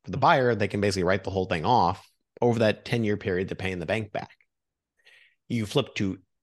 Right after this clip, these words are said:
internal, and you might as well erase the whiteboard. Basically, what ends up happening, and this is nice 'cause most advisors, agents,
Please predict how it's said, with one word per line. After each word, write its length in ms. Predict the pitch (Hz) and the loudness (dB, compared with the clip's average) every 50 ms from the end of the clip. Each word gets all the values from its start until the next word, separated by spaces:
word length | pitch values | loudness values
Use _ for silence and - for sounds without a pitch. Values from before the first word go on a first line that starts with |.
| _ | _
internal, 800 | - 240 294 320 - - 113 92 82 76 71 73 80 82 - _ _ _ _ _ _ _ - | 0 2 2 2 0 0 -2 -2 -2 -2 -2 -2 -4 -6 -8 _ _ _ _ _ _ _ -2
and 720 | 127 123 117 113 110 107 104 104 101 104 104 104 104 101 95 | 0 0 2 2 0 0 0 0 -2 -2 -2 -2 -2 -4 -4
you 300 | 87 - 135 127 123 113 | -4 -4 -2 -2 0 0
might 280 | 123 131 151 170 156 | 0 2 2 4 4
as 60 | 147 | 4
well 300 | 135 135 127 127 120 113 | 4 4 4 2 2 0
erase 360 | 107 107 120 127 117 - - - | 0 2 2 2 2 0 -2 -2
the 140 | - 95 | -2 0
whiteboard. 520 | 95 104 98 - - 67 - - - - - _ _ _ _ _ _ _ _ _ _ - | 2 2 2 0 -2 -8 -10 -10 -12 -16 -20 _ _ _ _ _ _ _ _ _ _ 2
Basically, 320 | 139 151 156 139 139 131 | 4 4 4 4 4 4
what 140 | 123 123 123 | 4 4 4
ends 160 | 123 120 104 | 2 2 0
up 120 | 104 87 - | -2 -2 -2
happening, 480 | 110 120 123 - - 98 85 82 85 | 0 -2 -2 -2 -2 -4 -2 -2 -2
and 100 | 98 110 | 0 0
this 160 | 117 117 - 113 | 0 -2 -2 -4
is 120 | 101 87 | -4 -4
nice 240 | 101 98 95 98 - | -2 -2 -2 -2 -4
'cause 360 | - 90 82 76 - - - _ _ _ _ _ _ _ - | -6 -6 -6 -6 -10 -14 -16 _ _ _ _ _ _ _ -8
most 240 | - 98 - - | -8 -8 -8 -8
advisors, 880 | - - - - 85 90 90 104 101 98 98 101 98 98 - - - - _ _ _ - | -12 -8 -6 -4 -2 -2 -2 -2 -2 -2 -2 -2 -4 -6 -8 -10 -12 -16 _ _ _ -8
agents, 800 | - 87 98 92 - 104 101 95 92 - - - - - - | -6 -6 -4 -4 -4 -4 -4 -4 -6 -8 -10 -12 -12 -12 -12